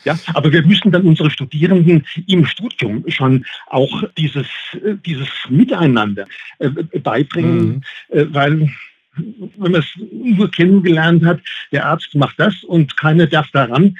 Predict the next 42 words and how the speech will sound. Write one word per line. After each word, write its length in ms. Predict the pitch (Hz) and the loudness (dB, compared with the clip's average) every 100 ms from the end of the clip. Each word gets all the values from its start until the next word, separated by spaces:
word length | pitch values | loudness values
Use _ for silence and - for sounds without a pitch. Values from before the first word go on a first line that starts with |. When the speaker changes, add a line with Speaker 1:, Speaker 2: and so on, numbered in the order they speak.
| - - - _ | -10 -16 -20 _
Speaker 1:
dann 260 | 156 156 139 | -2 0 0
wird 180 | 175 - | -2 0
das 120 | 175 135 - - - - | -2 -2 -8 -16 -16 -6
bei 120 | 151 151 | -4 0
allen, 320 | 143 170 180 | 4 4 2
die 80 | 165 | -2
in 100 | 147 | -2
den 140 | 131 | -2
Beruf 240 | 156 165 - - - - _ - | -4 -6 -8 -14 -18 -20 _ -6
einsteigen, 840 | 123 180 185 - 156 156 156 151 160 | -2 0 -2 -4 -4 -2 -2 -2 -2
äh, 300 | 147 160 147 | -4 -4 -4
werden, 360 | 151 151 151 - - - | -2 -2 -6 -10 -18 -10
äh, 120 | 127 | -10
für 160 | - 147 | -6 -4
alle 180 | 147 147 | -4 -2
Zeiten 320 | 147 147 147 | -2 -2 -2
auch 120 | 139 | -6
so 140 | - 131 | -8 -8
bleiben. 400 | 147 127 - - | -6 -6 -6 -10
Also 180 | 107 | -6
es 140 | 123 - | -6 4
muss 240 | 185 - | 4 4
in 140 | 226 170 | 2 2
das 120 | 147 | 2
Studium 340 | - 156 107 | -2 -8 -6
Speaker 2:
Mhm. 40 | 104 | -4
Speaker 1:
eingebracht 560 | 123 135 - 131 - | -2 -4 -4 -10 -8
werden 380 | 123 135 135 135 | -12 -10 -8 -8
und, 180 | 123 117 - - - - | -6 -8 -10 -14 -16 -12
ähm, 140 | 120 | -8
Speaker 2:
Ja. 80 | 117 | -6
Speaker 1:
diese, 360 | 101 110 127 120 | -8 -6 -6 -6
die, 160 | 143 | -8
diese 300 | 135 107 117 | -12 -8 -6
Haltung, 480 | 120 185 190 98 101 - | 0 0 0 -10 -12 -18
also 320 | - - - | -20 -16 -14
auch 100 | - | -14
als 140 | 110 | -10
ärztliche 520 | 123 160 - 202 131 | -6 -6 -8 -8 -6
Haltung, 440 | 101 120 120 113 107 - - - _ _ _ _ - - | -4 -6 -6 -8 -8 -16 -18 -20 _ _ _ _ -20 -10
breiteren 460 | 104 117 - 110 | -4 -4 -6 -10
Eingang 560 | 107 104 104 101 101 | -8 -8 -8 -10 -12